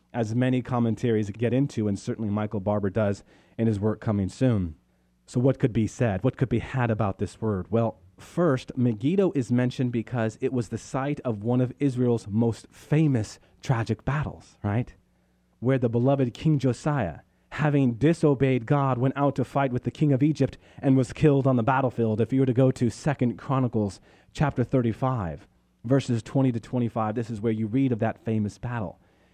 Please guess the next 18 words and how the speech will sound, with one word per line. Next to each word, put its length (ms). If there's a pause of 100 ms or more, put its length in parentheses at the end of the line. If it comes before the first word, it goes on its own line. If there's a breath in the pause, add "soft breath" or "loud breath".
(140 soft breath)
You 80
know, 40
I 60
was 160
asked 320
recently, 560 (140 soft breath)
<laughs> 120
I 120
think 180
I 60
mentioned 360
this 120
the 100
other 140
day 180
on 120
the 80
radio, 440